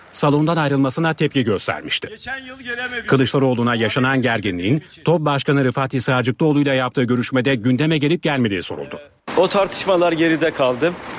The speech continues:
Speaker 2: Ee, zaman zaman düşüncelerimizi aktarırız. Eleştirilerimizi yapmak, e, en doğal hakkımız olarak kabul ediyoruz.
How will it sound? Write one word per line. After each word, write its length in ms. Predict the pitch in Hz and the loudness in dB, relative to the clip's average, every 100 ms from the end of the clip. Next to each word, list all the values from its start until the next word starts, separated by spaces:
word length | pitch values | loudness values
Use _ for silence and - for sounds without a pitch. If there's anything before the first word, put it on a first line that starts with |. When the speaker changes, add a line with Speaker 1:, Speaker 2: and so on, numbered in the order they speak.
| - - | -10 0
Speaker 2:
Ee, 200 | 143 147 | 4 4
zaman 340 | 139 160 160 156 | 2 2 2 0
zaman 420 | 147 143 147 143 - - | 0 0 0 -2 -8 -6
düşüncelerimizi 1000 | 135 151 143 143 135 135 135 131 143 147 - | -2 0 2 2 2 2 0 0 0 0 0
aktarırız. 720 | 139 135 147 131 120 147 - - | -2 0 0 2 2 0 -2 2
Eleştirilerimizi 880 | 156 160 147 160 156 151 147 143 143 | 4 4 4 4 4 4 4 2 2
yapmak, 440 | 143 131 139 139 - - - | 2 0 0 0 0 -10 -2
e, 260 | 143 143 139 170 | 2 4 4 2
en 200 | 180 160 | 2 4
doğal 240 | 156 147 | 4 4
hakkımız 380 | 143 160 151 139 | 2 2 2 4
olarak 400 | 131 135 127 - | 4 2 0 0
kabul 240 | 143 143 | 2 4
ediyoruz. 500 | 139 127 131 127 - | 2 2 2 2 -2